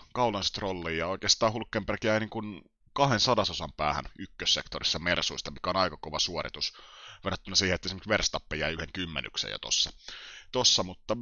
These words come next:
se, mikä täältä myös sektorista pistää silmiin, niin Gaslyn suoritus esimerkiksi pystyi kakkossektorissa, jäi ihan muutaman sadasosan, neljä sadasosaa Verstappenille, ja kolmossektorissa Gasly Alfa Taurilla on jo nopeammin kuin Verstappen. Tietysti nuo renkaat ja muut vaikuttaa tohon, mutta on toi niin kun,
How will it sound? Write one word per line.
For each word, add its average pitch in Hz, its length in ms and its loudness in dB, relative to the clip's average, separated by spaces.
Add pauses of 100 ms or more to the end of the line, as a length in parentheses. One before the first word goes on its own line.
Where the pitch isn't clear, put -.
(200)
se, 170 140 4
mikä 143 220 0
täältä 139 220 2
myös 147 220 4
sektorista 110 500 0
pistää - 280 4
silmiin, 113 320 2
niin 117 120 -4
Gaslyn 110 420 12
suoritus 80 680 -2 (320)
esimerkiksi 98 540 0
pystyi 113 240 -2
kakkossektorissa, 95 960 4 (540)
jäi 117 180 4
ihan 131 140 4
muutaman 104 400 -2
sadasosan, 85 560 0
neljä 113 220 4
sadasosaa 82 640 0 (440)
Verstappenille, 87 760 4
ja 92 100 2
kolmossektorissa 113 840 4 (540)
Gasly 117 500 12 (180)
Alfa 135 360 2
Taurilla 98 420 8
on 85 80 4
jo 90 80 2
nopeammin 80 540 -4
kuin 78 160 -12
Verstappen. 87 760 2
Tietysti - 420 -4
nuo 113 120 2
renkaat 101 360 6
ja 98 60 -2
muut 101 260 -6
vaikuttaa 80 440 -2
tohon, 82 260 -6
mutta 73 280 -6
on 113 160 -2
toi 131 120 0
niin 131 100 -4
kun, 135 160 -6